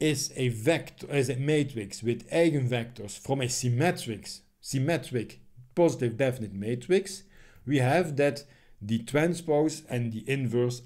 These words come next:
are the same. It means that this here is the identity matrix.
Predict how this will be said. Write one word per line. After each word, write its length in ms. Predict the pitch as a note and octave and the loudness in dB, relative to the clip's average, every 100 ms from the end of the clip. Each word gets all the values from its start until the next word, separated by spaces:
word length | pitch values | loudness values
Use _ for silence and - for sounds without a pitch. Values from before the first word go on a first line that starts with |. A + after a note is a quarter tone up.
| - | -8
are 260 | A2 G#2 - | -6 -6 -8
the 100 | G2+ | -10
same. 460 | G2+ - A2 G2 - - _ _ _ _ _ _ _ _ - - - - - - | -6 -2 -2 -4 -14 -20 _ _ _ _ _ _ _ _ -20 -20 -20 -20 -20 -4
It 140 | D#3 | 2
means 400 | E3 D3+ G3 A#3 | 6 8 8 6
that 300 | C3+ B2+ A2+ | 4 4 4
this 240 | E3+ C4 | 2 2
here 460 | - G#2+ B2+ G#3+ - - - | -2 0 2 2 -2 -14 -4
is 240 | C3+ A#2+ | 0 0
the 300 | A2+ B2 F#3 - - - - - - - - - - | 2 0 0 -6 -14 -12 -10 -10 -12 -14 -18 -18 -12
identity 520 | G#2+ G2+ D3 C3 G#2+ | -8 -4 -2 -2 -6
matrix. 640 | G2 G2 F#2+ G2 F#2 - | -6 -6 -8 -12 -14 -16